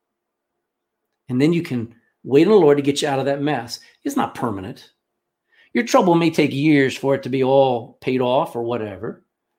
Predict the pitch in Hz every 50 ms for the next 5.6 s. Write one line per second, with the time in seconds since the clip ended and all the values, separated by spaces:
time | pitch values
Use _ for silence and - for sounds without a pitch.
0 | _ _ _ _ _ _ _ _ _ _ _ _ _ _ _ _ _ _ _ _
1 | _ _ _ - 156 147 151 151 151 - - _ - 156 170 160 135 120 147 151
2 | - 170 165 139 117 95 90 113 - - - - 95 117 120 104 110 165 262 247
3 | - - _ - - - - _ _ _ _ _ _ _ _ _ _ _ _ _
4 | _ - 131 135 131 110 - - - 123 104 98 92 - _ _ _ _ _ _
5 | - - - - 135 123 117 101 98 98 - -